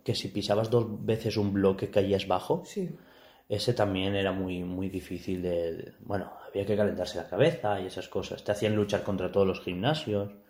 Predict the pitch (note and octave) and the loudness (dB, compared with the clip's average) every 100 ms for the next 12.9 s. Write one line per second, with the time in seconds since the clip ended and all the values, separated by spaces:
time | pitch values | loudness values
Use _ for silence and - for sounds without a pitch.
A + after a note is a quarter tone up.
0 | _ _ - - - - A2 C3 C3 C#3 | _ _ -20 -20 -16 0 4 6 6 6
1 | B2 B2 A#2 G#2+ G#2 A2+ A2+ G2+ G#2 G2 | 4 4 2 2 4 4 4 2 0 0
2 | G2+ G#2+ G#2+ G#2 G#2 G#2 G2+ G2 F2+ G#2 | 0 2 4 4 4 2 2 0 2 2
3 | G#2+ G2+ F#2+ F#2+ - G#2 F#2+ G2 G#2 G2+ | 2 2 2 0 -6 -4 0 4 4 4
4 | G2 G2 G#2+ G#2 G2 - - - - - | 2 4 4 2 -4 -6 -18 -18 -10 -4
5 | F3 E3 D#3+ - - G3+ F#3+ F#3+ G3+ G#3 | -2 -2 -6 -10 0 0 2 -2 -2 -4
6 | F#3 E3+ C3+ G#2+ G#2+ G#2 G2+ G#2 G#2+ F#2+ | -2 0 0 2 2 2 2 2 2 2
7 | G#2 G#2+ G#2 F#2+ F#2 F#2 - F2+ G#2 D3+ | 4 4 4 2 2 -2 -6 -4 0 4
8 | G#2+ F#2+ F#2+ - _ - - - C3+ B2+ | 4 2 -4 -12 _ -20 -20 4 8 8
9 | A2+ G2+ A#2+ G2 G2+ G2+ - A2 C3 C#3+ | 8 6 4 4 2 2 4 6 6 4
10 | - C3 A#2 F#2 G#2 A#2 A#2 G#2+ - A2+ | 0 0 0 0 2 2 2 0 2 0
11 | G#2 G#2 G#2+ B2+ C3 A#2 - A2 C3+ D3 | 0 0 2 2 2 0 6 6 8 8
12 | B2 G#2+ G2+ G#2+ - D#3+ G3 - - | 8 6 6 4 2 0 -2 -6 -18